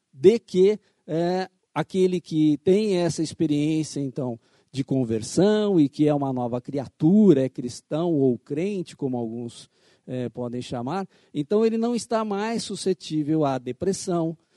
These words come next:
ele não está mais suscetível ao desamparo, à angústia ou qualquer outro transtorno de ordem emocional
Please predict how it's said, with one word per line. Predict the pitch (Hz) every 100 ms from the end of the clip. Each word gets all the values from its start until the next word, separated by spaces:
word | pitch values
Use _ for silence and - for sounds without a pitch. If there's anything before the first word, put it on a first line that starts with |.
| _
ele | - 160
não | 190 202 233
está | 202 - 196
mais | 180 175 180
suscetível | - 160 165 156 160 156 143 139
ao | 135 139 147 147 139
desamparo, | 120 113 117 190 170 151 156 156 131
à | 120
angústia | 160 170 135 156 180 190
ou | 175 160 185
qualquer | 190 175 151 175 180
outro | 147 160 196 180
transtorno | - 147 143 - 123 131
de | 127
ordem | 117 117 120
emocional | 127 135 - 156 180 220